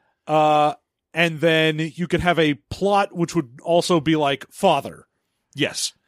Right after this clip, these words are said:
Speaker 2: Yeah, you're, you're, uh, you're like a disappointed father because of, of, uh, the, your, the daughter that, your true daughter that, that loves you the most, a-, and she, she is telling you the truth and you hate it.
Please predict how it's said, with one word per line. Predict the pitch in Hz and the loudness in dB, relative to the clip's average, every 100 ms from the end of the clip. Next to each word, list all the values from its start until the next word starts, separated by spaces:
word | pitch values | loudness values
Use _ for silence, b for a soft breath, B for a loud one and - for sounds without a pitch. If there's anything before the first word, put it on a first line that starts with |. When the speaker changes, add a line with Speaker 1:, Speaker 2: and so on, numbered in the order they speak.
| _ _ - | _ _ -6
Speaker 2:
Yeah, | 127 90 | -6 -4
you're, | 110 | -6
you're, | 127 135 131 | -4 -2 0
uh, | 123 | 0
you're | 123 139 | 0 -2
like | 135 | -2
a | |
disappointed | 127 156 139 156 139 127 | -2 -4 -2 -2 -2 -2
father | 131 104 92 | -2 -2 -4
because | 90 110 104 - | -8 -6 -6 -4
of, | 107 107 120 120 | -8 -10 -16 -6
of, | 120 117 107 | -4 -4 -2
uh, | 117 110 107 - b b b | -2 -2 -4 -6 b b b
the, | 117 117 101 - - _ _ 131 - | -4 -4 -4 -8 -20 _ _ -20 -10
your, | 139 | -8
the | 123 139 | -6 -4
daughter | 147 151 156 | 0 0 2
that, | 147 143 - - | 0 -4 -8 -14
your | 160 | -12
true | - 220 220 | -6 -4 0
daughter | 156 143 139 | 0 0 0
that, | 135 120 | -2 -4
that | 135 131 | -6 -6
loves | 131 147 127 | -4 -4 -2
you | 127 | -4
the | |
most, | 131 135 120 - - | -2 -2 -2 -4 -8
a-, | 123 117 117 | -6 -6 -4
and | 117 | -6
she, | 104 127 107 - | -4 -6 -6 -10
she | - 123 | -6 -4
is | 120 - | -4 -4
telling | 143 131 | -4 -4
you | 120 | -4
the | 113 | -4
truth | 127 113 | -6 -6
and | 117 | -6
you | 107 | -8
hate | 110 110 | -6 -8
it. | 110 | -8